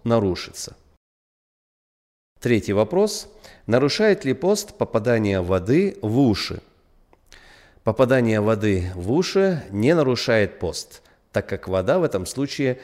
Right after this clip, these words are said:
не попадает в организм. Очередной вопрос. Если во время гусля вода попала внутрь через нос или рот, будет ли нарушен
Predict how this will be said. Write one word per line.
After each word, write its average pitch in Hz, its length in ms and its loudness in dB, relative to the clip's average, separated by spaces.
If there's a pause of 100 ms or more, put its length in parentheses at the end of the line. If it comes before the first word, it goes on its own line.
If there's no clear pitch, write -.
(160)
не 170 140 0
попадает 107 800 -2
в 107 80 -2
организм. 101 600 -4 (1900)
Очередной 101 480 -4
вопрос. 170 560 0 (560)
Если 113 760 0
во 110 180 2
время 131 420 0
гусля 98 640 -4 (100)
вода 117 320 4
попала 127 600 2
внутрь 113 500 -2
через 98 380 -4
нос 123 420 -2
или 120 160 0
рот, 107 640 2 (340)
будет 170 380 2
ли 127 80 -2
нарушен 131 640 -2